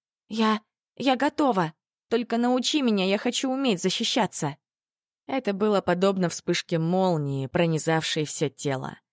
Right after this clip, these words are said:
Она сможет, она будет стараться. Она сделает всё, но не позволит больше никому издеваться над ней. Она против всех, пусть. Но если у неё будет магия, это будет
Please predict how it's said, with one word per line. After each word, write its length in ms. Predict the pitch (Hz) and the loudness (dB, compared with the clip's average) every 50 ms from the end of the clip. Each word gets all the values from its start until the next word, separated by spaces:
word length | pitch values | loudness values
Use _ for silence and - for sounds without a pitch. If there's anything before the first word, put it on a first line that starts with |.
| _ _ _ _ _ _ | _ _ _ _ _ _
Она 260 | - 139 156 156 151 | -2 0 0 0 0
сможет, 720 | 147 - - 156 160 175 175 165 151 - - - _ _ _ - | -2 -2 -2 -2 0 2 2 2 0 -2 -6 -10 _ _ _ -2
она 240 | 170 175 175 170 160 | 0 2 2 2 0
будет 340 | 160 165 196 208 185 170 | 0 -2 -2 -2 -2 -2
стараться. 800 | - - - - 190 185 185 202 190 170 - - - 139 123 131 - _ _ _ _ _ _ | -4 -6 -2 0 2 2 2 2 0 -2 -4 -6 -8 -8 -8 -10 -12 _ _ _ _ _ _
Она 240 | - 160 165 165 160 | -2 0 2 2 2
сделает 480 | 156 - - 170 170 160 160 160 160 - | 0 0 2 2 4 4 6 4 4 2
всё, 300 | - - - 214 208 202 | -2 -6 -2 0 2 2
но 120 | 190 175 | 2 2
не 120 | 175 175 | 2 0
позволит 500 | 165 - 175 165 170 185 190 190 180 175 | 0 0 -2 -2 0 0 2 2 2 0
больше 360 | 175 175 190 185 - - - 202 | 0 0 0 0 0 -2 -2 -2
никому 500 | 208 208 196 - 208 208 202 175 151 143 | -2 0 0 0 0 0 2 0 0 -2
издеваться 560 | 143 - - 151 147 143 135 127 - - 143 | -2 -2 -2 -2 0 0 0 -2 -2 -4 -4
над 220 | 139 135 131 - | -2 -4 -4 -4
ней. 320 | 143 143 135 131 127 - _ _ _ _ _ _ _ | -4 -4 -4 -4 -6 -10 _ _ _ _ _ _ _
Она 320 | - 170 170 - 202 202 185 | -2 0 2 2 2 2 0
против 580 | - _ - 202 226 240 240 - - 220 - | -2 _ 0 2 2 2 2 0 -2 -4 -4
всех, 600 | - - - - - 208 160 123 - - - - _ _ _ _ | -6 -8 -8 -6 -4 -2 -2 -2 -2 -6 -14 -20 _ _ _ _
пусть. 400 | - 285 226 - - - - - _ _ _ _ _ _ _ _ _ | -2 -2 0 -2 -4 -8 -16 -20 _ _ _ _ _ _ _ _ _
Но 160 | - 165 170 | -4 -2 0
если 480 | 160 160 175 196 180 165 - - 147 - - | 0 0 0 0 -2 -2 -2 -2 -2 -2 0
у 60 | 165 | 0
неё 320 | 160 156 156 160 170 165 | 0 0 2 4 4 4
будет 380 | 151 147 160 165 160 151 - - | 4 4 2 0 0 0 -2 -2
магия, 640 | 147 143 156 180 196 196 - 147 139 127 120 131 - _ _ _ _ _ _ | -2 0 0 2 0 0 0 0 -2 -2 -2 -6 -12 _ _ _ _ _ _
это 280 | - 233 214 - - 151 | -4 -4 -2 -2 -2 -4
будет 500 | 147 143 160 160 151 151 147 - - | -4 -2 -2 -2 -2 -2 -4 -8 -12